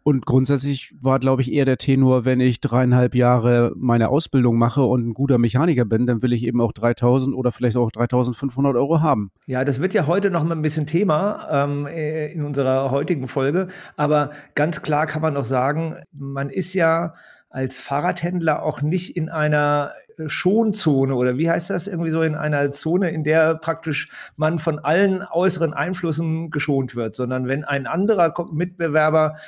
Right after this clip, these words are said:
Speaker 2: äh, so ein Angebot macht, dann muss man sich messen, muss man sich messen lassen an diesen, an, an diesem Angebot.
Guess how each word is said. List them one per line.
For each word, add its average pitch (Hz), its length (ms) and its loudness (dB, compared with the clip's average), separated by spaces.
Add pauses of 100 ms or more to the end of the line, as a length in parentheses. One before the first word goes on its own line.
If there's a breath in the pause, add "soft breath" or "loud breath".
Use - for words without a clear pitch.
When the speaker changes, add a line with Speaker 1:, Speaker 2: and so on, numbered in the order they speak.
(280 loud breath)
Speaker 2:
äh, 147 320 0
so 143 120 2
ein 151 80 0
Angebot 143 480 2
macht, 143 380 -2
dann 147 100 2
muss 160 220 -2
man 170 120 0
sich 160 160 -2
messen, 131 520 -2
muss 131 200 -6
man 143 140 -8
sich 127 140 -8
messen 143 280 -4
lassen 170 320 -2
an 151 220 -4
diesen, 156 400 -2
an, 147 320 -8 (100)
an 147 180 -6
diesem 151 220 -2
Angebot. 110 520 -10